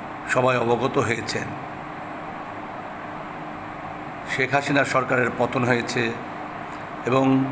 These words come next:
ডক্টর ইউনূস সাহেবকে ছাত্রদের পক্ষ থেকে দাবি করা হয়েছে যে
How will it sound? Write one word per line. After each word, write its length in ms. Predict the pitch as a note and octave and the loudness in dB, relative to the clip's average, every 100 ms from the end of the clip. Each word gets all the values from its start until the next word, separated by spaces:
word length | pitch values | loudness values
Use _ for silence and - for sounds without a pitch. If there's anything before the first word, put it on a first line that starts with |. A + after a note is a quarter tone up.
| - - - - - - | -2 -6 -8 -10 -10 0
ডক্টর 340 | C3 - - D3 C3 | 0 2 4 4 6
ইউনূস 280 | B2+ D3+ - | 6 6 6
সাহেবকে 420 | D#3 C#3 - - - - - - - - - - - - - - - - - - - | 4 4 2 -4 -4 -6 -8 -10 -8 -8 -8 -10 -8 -8 -8 -10 -10 -10 -10 -8 -4
ছাত্রদের 460 | - C3+ D3+ C3+ C3 C3+ | -2 0 2 2 2 2
পক্ষ 220 | C3+ - C3 | 0 0 -2
থেকে 220 | A#2 - A2+ A2 - - - - | -2 0 -2 -2 -6 -8 -8 0
দাবি 260 | A2+ B2+ C3 | 2 4 4
করা 160 | B2+ G#2+ | 4 4
হয়েছে 320 | A2+ - A2+ G#2 G2+ - - - - - - - - - - - - - - - - - - - - - - - - - - | 2 0 0 0 -2 -6 -8 -8 -8 -10 -10 -10 -10 -10 -8 -8 -8 -8 -8 -8 -8 -8 -8 -8 -8 -8 -10 -10 -8 -8 -2
যে 140 | C3+ | 2